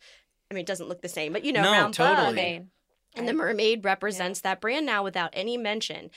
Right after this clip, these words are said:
Speaker 1: And so I think you're right, and I think it can be hugely intimidating to people en-, you know, entering the category. I mean, I'll take someone like myself, right?
Speaker 2: Yeah.
Speaker 1: I know the Rhinegeist brand.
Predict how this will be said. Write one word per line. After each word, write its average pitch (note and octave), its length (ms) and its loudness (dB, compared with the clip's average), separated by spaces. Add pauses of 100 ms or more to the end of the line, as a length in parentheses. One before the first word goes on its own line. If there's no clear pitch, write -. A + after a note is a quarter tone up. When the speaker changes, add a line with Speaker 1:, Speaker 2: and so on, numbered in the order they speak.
(380)
Speaker 1:
And G#3 200 -2
so G#3 440 4
I G#3+ 160 2
think A#3 280 -6
you're G3 140 -4
right, G#3 420 0
and F#3 140 -4
I F3+ 80 -2
think G#3 300 -6
it G3 160 -8
can G3+ 180 -8
be F#3 380 -10
hugely G#3 540 -6
intimidating E3 760 -6
to F3 100 -14
people F3 340 -8
en-, F3+ 160 -6 (140)
you F#3 100 -8
know, D#3+ 80 -6
entering F3 340 -8
the E3+ 60 -8
category. F#3 600 -4
I E3+ 60 -2
mean, E3+ 200 -6
I'll F3+ 140 -6
take F3+ 200 -12
someone E3+ 300 -10
like D#3 160 -12
myself, E3+ 640 -4
right? G3 360 -2
Speaker 2:
Yeah. B2 340 -2
Speaker 1:
I A#3+ 160 4
know D4 140 4
the B3+ 80 4
Rhinegeist G#3 460 0
brand. E3 420 -4